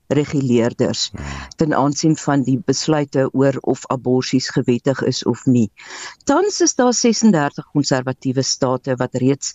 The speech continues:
eh, wetgewing ingevoer het wat aborsies weer eens, ehm, onwettig verklaar het, en dan die ander liberale state wat dit nog steeds toelaat. En natuurlik is daar nou die oorgang na grense of van grense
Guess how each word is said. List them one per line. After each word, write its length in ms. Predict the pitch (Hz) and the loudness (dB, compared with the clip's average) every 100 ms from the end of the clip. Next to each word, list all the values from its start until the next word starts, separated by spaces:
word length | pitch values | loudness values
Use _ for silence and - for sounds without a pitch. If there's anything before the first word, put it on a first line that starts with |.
| - - - | -14 -18 -8
eh, 200 | - 135 120 | -2 -2 0
wetgewing 560 | 139 - - 151 151 | 0 0 0 2 2
ingevoer 460 | 135 139 139 - 135 139 | 0 -2 -2 0 2 2
het 80 | - | -2
wat 160 | 120 | -4
aborsies 580 | 135 120 120 131 143 - 113 | -4 -2 -2 0 -2 -2 0
weer 260 | 123 127 - | 2 0 0
eens, 320 | 131 123 - - - - - - _ | -2 -2 -6 -12 -18 -16 -16 -18 _
ehm, 300 | 123 127 123 - | -2 0 -2 0
onwettig 640 | 160 151 135 135 165 - | 0 0 0 0 -2 -4
verklaar 560 | 147 - 147 151 143 151 | -6 -2 0 0 0 0
het, 320 | 262 - - - | -2 -4 -8 -2
en 180 | 156 | 0
dan 220 | 147 151 160 | 2 0 0
die 160 | 160 | 0
ander 260 | 147 156 160 | 2 0 0
liberale 520 | 139 139 127 113 120 | 0 0 0 0 -2
state 460 | 139 - 131 131 135 | -2 -2 -2 0 -2
wat 140 | 123 | -2
dit 160 | 120 117 | -2 -2
nog 160 | 120 - | -4 -4
steeds 400 | - 135 123 - | -4 -4 -2 -2
toelaat. 480 | 202 202 214 214 - - - - | 0 2 2 2 -4 -20 -20 -6
En 100 | - | 2
natuurlik 480 | 190 185 196 185 180 | 2 4 2 2 2
is 140 | 170 - | 0 0
daar 160 | 156 | 0
nou 260 | 135 131 135 | 2 0 2
die 220 | 131 127 | 2 2
oorgang 420 | 151 165 - 156 143 | 2 0 0 -2 0
na 120 | 120 | 0
grense 640 | - 156 147 151 - 139 131 - | -2 0 2 2 0 0 -2 -8
of 160 | - 117 | -8 -6
van 200 | 139 143 | -6 -6
grense 560 | 127 - 139 135 - | -6 0 2 2 0